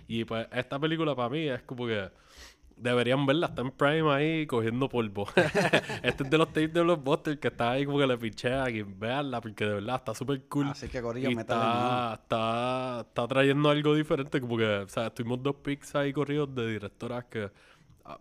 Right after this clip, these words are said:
Speaker 1: empezando, como quien dice, están ya dejando la marca.
Speaker 2: Rompiéndola, sí, porque, ¿sabes? Y qué bueno, mano, porque hay un montón de buenas ideas. Y, ¿sabes? Y que hay que meterle, y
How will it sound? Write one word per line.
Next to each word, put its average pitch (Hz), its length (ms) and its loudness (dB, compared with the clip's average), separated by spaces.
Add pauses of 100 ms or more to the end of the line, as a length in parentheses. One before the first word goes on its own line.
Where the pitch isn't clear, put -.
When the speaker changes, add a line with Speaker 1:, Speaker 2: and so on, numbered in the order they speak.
(120)
Speaker 1:
empezando, 127 680 0
como 131 200 -2
quien 131 180 -2
dice, 151 280 0
están 104 420 -4
ya 110 300 -2
dejando 101 440 -8
la 110 120 -4
marca. 104 400 -10
Speaker 2:
Rompiéndola, 120 760 -4
sí, 139 220 -4
porque, 135 420 -8
¿sabes? 104 340 -8
Y 113 100 -8
qué 143 120 0
bueno, 139 340 0
mano, 127 280 -4 (160)
porque 104 380 -8 (840)
hay 120 120 -6
un 120 80 -4
montón 120 720 -4
de 127 100 0
buenas 127 280 -2
ideas. 120 440 -2 (1040)
Y, 104 280 -10
¿sabes? 104 400 -10
Y 104 80 -12
que 107 320 -6
hay 101 200 -8
que - 160 -10
meterle, 113 460 -4
y 98 140 -6